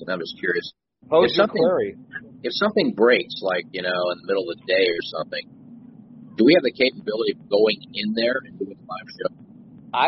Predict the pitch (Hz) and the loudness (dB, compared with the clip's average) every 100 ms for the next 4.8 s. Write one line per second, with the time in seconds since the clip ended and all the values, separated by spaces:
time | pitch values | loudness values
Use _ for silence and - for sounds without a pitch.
0 | 214 180 - 147 135 123 147 151 120 117 | 2 0 -2 -6 -4 -2 -4 -6 0 0
1 | 110 98 113 - 101 101 90 92 92 - | 0 -6 -8 -10 -14 -12 -12 -12 -12 -10
2 | 92 87 87 87 110 127 98 90 87 82 | -10 -10 -12 -8 -6 -6 -10 -16 -16 -14
3 | 85 90 107 - - 78 82 87 - - | -10 -6 -6 -8 -14 -14 -14 -16 -20 -20
4 | - - - 101 101 101 98 98 | -20 -20 -10 -4 -4 -4 -6 -10